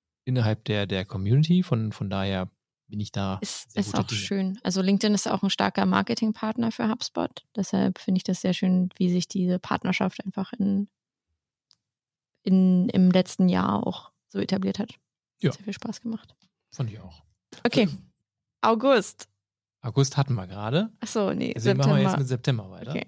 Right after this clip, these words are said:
Speaker 2: sehr gut.
Speaker 1: Genau. Ich mach mal weiter. Ähm,
Speaker 2: <laughs> Okay.
Speaker 1: im September, da hatten wir jetzt rausgesucht, der neue, äh, Editor für C-R-M-Datensätze oder Datensatz, Datensatzseiten von HubSpot. Also diese Übersetzung.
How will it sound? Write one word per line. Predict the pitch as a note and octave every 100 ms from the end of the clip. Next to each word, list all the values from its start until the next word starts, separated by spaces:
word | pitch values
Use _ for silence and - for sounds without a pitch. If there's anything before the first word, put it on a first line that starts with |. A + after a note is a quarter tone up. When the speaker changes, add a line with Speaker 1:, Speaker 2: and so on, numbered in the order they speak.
| _
Speaker 2:
sehr | - A#2
gut. | - - _ - - - - _ _ _ -
Speaker 1:
Genau. | A#2 G2 - _ _
Ich | -
mach | A#2+ C#3
mal | B2
weiter. | F#2 F2 C#3+ F3 - _ -
Ähm, | E3+ E3+ F3 E3+ E3+ F3 F3+ F3+
Speaker 2:
<laughs> |
Okay. | G3 - - - -
Speaker 1:
im | C#3+ D3+
September, | A#2+ - - E3 F3+ F3+ F3+
da | D3+ C3
hatten | D3+
wir | D3+
jetzt | C#3 C3
rausgesucht, | A2+ C#3 D3 C3+
der |
neue, | B2 C#3+ F#3 F#3
äh, | E3+ E3+ E3+ D#3+ D3+ E3
Editor | C#3+ D#3+ E3
für | D3 - - C#3 C#3 C3+
C-R-M-Datensätze | - C#3 C#3+ C3 A#2 C3 D#3 C#3+ D3 - E3 F3 E3+
oder | A#2
Datensatz, | A2 A2 A#2+ - C#3 C#3+ - _ _ _ _ _ A#2+ A2+ - - _ _ _ _ _
Datensatzseiten | - C3+ D#3 D3 D3 A#2+ A2+ E3 G3
von | F#3 D#3+
HubSpot. | D3 -
Also | G#2 A2
diese | A#2+ G#2+
Übersetzung. | A2+ G#2+ A#2 C3+ - D#3+